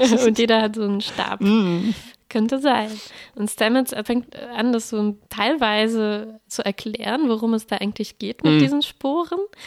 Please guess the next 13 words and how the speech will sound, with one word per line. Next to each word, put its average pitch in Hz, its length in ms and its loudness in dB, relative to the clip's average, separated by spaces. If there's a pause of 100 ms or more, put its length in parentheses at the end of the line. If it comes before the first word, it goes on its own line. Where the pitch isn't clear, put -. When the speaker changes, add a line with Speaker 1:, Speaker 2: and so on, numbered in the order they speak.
(540)
Speaker 1:
Aber 202 300 -4
es 208 160 -6
ist 220 160 -6
schon 262 260 6
<laughs> - 0 -
sehr 254 240 6 (400)
mysteriös. 247 960 2
Also 233 360 0
es, - 100 -8
er, 220 260 -2
er 214 100 -2
spricht 247 380 -6
über 214 320 -4